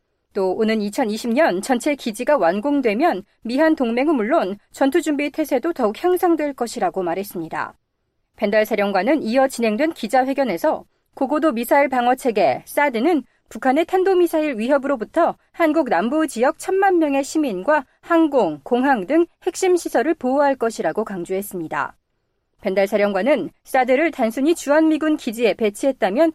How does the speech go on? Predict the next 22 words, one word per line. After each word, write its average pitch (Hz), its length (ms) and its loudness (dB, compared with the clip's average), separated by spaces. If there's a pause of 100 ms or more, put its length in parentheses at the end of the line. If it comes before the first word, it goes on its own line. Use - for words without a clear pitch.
(160)
방공 262 400 0
효과를 285 400 2
극대화하지 294 720 0
못했을 226 480 -4
것이라며 208 680 -2 (280)
사드가 302 500 2
경북 262 380 -2
성주에 349 400 0
배치되면서 247 920 -2 (220)
부산과 302 500 0
대구 240 320 -4
같은 277 320 0
대도시가 285 720 -2
방어망에 214 540 -2
포함됐다고 277 720 0
덧붙였습니다. 185 920 -8 (560)
평택 294 340 0
기지 254 260 -6
면적은 214 580 0
천사백육십칠만 320 1160 0
칠천 359 440 2
제곱미터로 214 840 -2